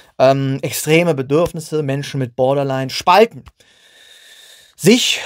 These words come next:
und andere, die Wahrnehmung anderer Menschen und die Wahrnehmung der Welt, die eigenen Meinungen in absolut guten und absolut bösen Anteilen sehen. Schwierig. Auch zum Thema Spaltung habe ich schon was in Videos gesagt.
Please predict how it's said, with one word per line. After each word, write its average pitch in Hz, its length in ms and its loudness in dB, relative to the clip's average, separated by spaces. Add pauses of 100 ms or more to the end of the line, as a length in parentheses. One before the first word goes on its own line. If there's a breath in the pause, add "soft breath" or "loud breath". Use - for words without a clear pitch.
(180 loud breath)
und 147 200 -10
andere, 147 560 -2
die 135 160 -8
Wahrnehmung 151 400 2
anderer 143 320 -4
Menschen 160 420 -8
und 139 300 -10
die 135 120 -10
Wahrnehmung 139 380 -2
der 127 220 -4
Welt, 139 320 0
die 135 80 -8
eigenen 135 260 -4
Meinungen 131 520 -4
in 135 140 -10
absolut - 440 -8
guten 143 280 -8
und 135 80 -8
absolut - 340 -14
bösen 123 220 -4
Anteilen 117 580 -8 (320 loud breath)
sehen. 110 420 -6 (1200)
Schwierig. - 600 -6 (360 loud breath)
Auch 156 160 0
zum 160 200 -10
Thema 143 400 -4
Spaltung 147 520 0
habe 135 120 -2
ich 135 60 -8
schon 143 140 -10
was 123 140 -4
in 131 140 -10
Videos 123 340 -8
gesagt. 123 640 0